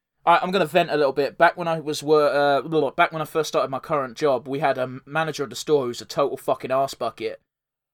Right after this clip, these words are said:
Uh, he doesn't work there no more, so that's why I feel comfortable saying it. Um, where he once asked me, "Hey, could you go clean up such and such?" And I went, "Uh, okay." So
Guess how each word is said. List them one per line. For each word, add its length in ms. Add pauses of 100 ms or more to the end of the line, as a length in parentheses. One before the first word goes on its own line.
(260)
Uh, 280
he 80
doesn't 200
work 200
there 120
no 140
more, 240
so 120
that's 180
why 140
I 20
feel 340 (140)
comfortable 380
saying 280
it. 120 (540)
Um, 440 (480)
where 380 (400)
he 140
once 500
asked 300
me, 160
"Hey, 160
could 160
you 80
go 160
clean 240
up 120
such 280
and 80
such?" 300
And 80
I 40
went, 220
"Uh, 340
okay." 400 (540)
So 300